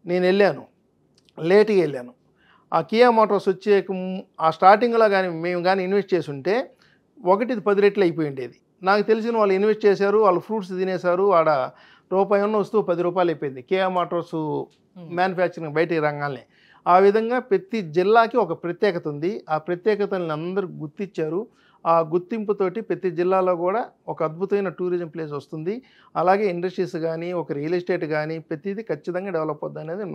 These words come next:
Speaker 1: నా అభిప్రాయం.
Speaker 2: శ్రీ సత్యంజీ గ్రూప్ ఏదైనా వెంచర్ కానీ, ప్రాజెక్ట్ కానీ స్టార్ట్ చేయాలి అనుకుంటే ముందుగా మీరేం ఆలోచిస్తారు?
Speaker 1: ఫస్ట్ లీగల్గా ఆలోచిస్తాం.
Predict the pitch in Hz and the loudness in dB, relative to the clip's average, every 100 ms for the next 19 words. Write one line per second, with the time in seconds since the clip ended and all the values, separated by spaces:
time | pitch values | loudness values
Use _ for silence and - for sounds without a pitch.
0 | 151 151 139 131 143 113 - _ - 233 | -14 -12 -10 -12 -16 -20 -20 _ -12 -8
1 | 240 233 214 269 254 233 220 151 156 147 | -6 -2 -2 -2 -6 -6 -12 -14 -16 -18
2 | _ _ _ _ 180 190 214 208 160 160 | _ _ _ _ -4 -2 0 0 -4 -8
3 | 185 247 214 180 143 147 - _ 190 170 | -8 -8 -6 -8 -8 -12 -20 _ -2 0
4 | 196 240 240 - 147 139 131 _ - - | 0 -2 -10 -8 -8 -8 -18 _ -14 0
5 | 202 240 - 214 180 202 196 160 156 139 | 2 2 -2 -8 -2 0 -2 -6 -12 -16
6 | 156 190 - 214 226 247 226 190 208 214 | -12 -12 -12 -10 -4 -2 -2 -2 -4 -4
7 | 180 147 - - - 135 - 202 - 254 | -4 -6 -14 -20 -20 -4 -2 -2 -2 -2
8 | 185 220 220 196 147 135 135 - - | 4 4 6 4 2 2 -6 -10 -16